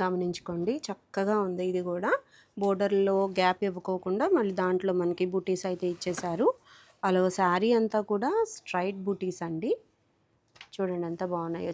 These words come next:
చెక్కుడు టైప్ బూటీస్ అన్నమాట. మంచి ఆరెంజ్కి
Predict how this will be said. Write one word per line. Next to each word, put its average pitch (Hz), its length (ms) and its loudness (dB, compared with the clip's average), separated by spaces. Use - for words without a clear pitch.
చెక్కుడు 240 340 0
టైప్ 196 280 0
బూటీస్ 175 400 -4
అన్నమాట. 156 340 -8
మంచి 196 280 -4
ఆరెంజ్కి 180 800 -2